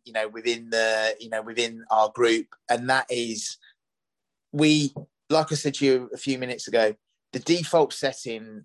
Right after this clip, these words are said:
of amazing, amazing food, amazing service, amazing, um, beverage is, like, we've been, we've been honing in on that for, for, for, you know,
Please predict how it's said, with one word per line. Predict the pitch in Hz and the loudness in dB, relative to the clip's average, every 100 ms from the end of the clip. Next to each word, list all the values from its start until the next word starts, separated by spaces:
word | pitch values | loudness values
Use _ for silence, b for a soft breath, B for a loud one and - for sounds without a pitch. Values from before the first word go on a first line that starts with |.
| - | 0
of | 110 110 104 - _ _ _ _ - | 0 0 -6 -20 _ _ _ _ -2
amazing, | 117 127 131 127 127 120 117 113 | 0 2 2 0 -4 -6 -8 -6
amazing | 117 135 143 135 117 | -2 0 0 -2 -6
food, | - 107 101 101 - _ | 0 2 2 -4 -16 _
amazing | 110 120 120 113 107 | -2 -2 -2 -4 -6
service, | - 107 101 101 98 - - - _ | 0 2 2 0 -4 -8 -12 -16 _
amazing, | 107 110 117 117 110 110 104 104 104 | -6 0 0 0 -2 -6 -6 -10 -4
um, | 107 107 104 101 98 _ | 0 0 0 -6 -12 _
beverage | 104 110 107 104 104 95 - - _ b b _ | -6 0 2 0 -4 -4 -6 -10 _ b b _
is, | 113 117 110 117 | -2 0 0 4
like, | 113 107 90 _ _ _ _ _ _ - | 4 4 0 _ _ _ _ _ _ -6
we've | 131 147 143 | 2 4 6
been, | 139 135 135 | 2 2 -10
we've | 135 139 | -4 -2
been | 135 | -2
honing | 123 143 143 139 127 | -4 -4 -4 -4 -6
in | 131 127 | -8 -6
on | 113 107 | -6 -4
that | 104 101 - _ _ - | -4 -4 -10 _ _ -12
for, | - 117 113 110 110 - _ _ _ | 2 4 4 4 2 -2 _ _ _
for, | - - - | -12 -12 -8
for, | 139 | -4
you | 131 | 0
know, | 107 | 0